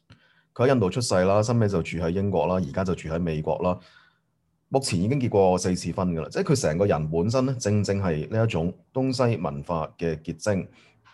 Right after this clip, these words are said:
噉因為噉樣啦，佢嘅小說啦，佢嘅作品啦，通常都係探討，譬如話印度啊、巴基斯坦啊，或者係，呃，中東世界等等，同其他嘅文化點樣作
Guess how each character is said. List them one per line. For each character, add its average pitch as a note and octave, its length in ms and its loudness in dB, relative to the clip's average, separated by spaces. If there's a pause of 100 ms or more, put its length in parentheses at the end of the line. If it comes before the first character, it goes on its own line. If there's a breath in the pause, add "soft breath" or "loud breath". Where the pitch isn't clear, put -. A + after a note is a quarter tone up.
(460 loud breath)
噉 C#3 80 2
因 G#3+ 160 4
為 D3+ 120 8
噉 F#2 140 4
樣 A2 220 4
啦， G#2+ 160 4
佢 A2 120 4
嘅 G2+ 80 4
小 G2+ 220 0
說 A2+ 180 -2
啦， G2 80 -2
佢 - 100 -6
嘅 F#2+ 120 2
作 F2+ 140 2
品 D#2+ 240 -4
啦， F#2 120 0
通 D#3 140 2
常 G2+ 180 0
都 C3 60 2
係 A#2+ 80 4
探 G2 320 0
討， F#2 260 0 (360 loud breath)
譬 G2+ 80 -2
如 E2+ 60 0
話 F#2 100 2
印 F#2+ 180 0
度 F#2 120 2
啊、 F#2 180 4
巴 G#2+ 100 2
基 G#2+ 120 2
斯 G#2+ 180 -2
坦 G2 120 -2
啊， F2+ 220 0
或 E2+ 100 0
者 F#2 120 -6
係， E2+ 260 0
呃， D#2+ 160 -2
中 G#2 180 -2
東 G#2 160 0
世 G2 100 2
界 E2 260 0
等 E2 280 -2
等， F#2 280 0 (280 soft breath)
同 F2+ 200 0
其 F2+ 200 -2
他 F3 300 2 (300)
嘅 A#2 100 2
文 D#2 220 0
化 F#2+ 180 2 (160)
點 E2+ 180 -2
樣 A#2+ 240 2
作 G#2 160 0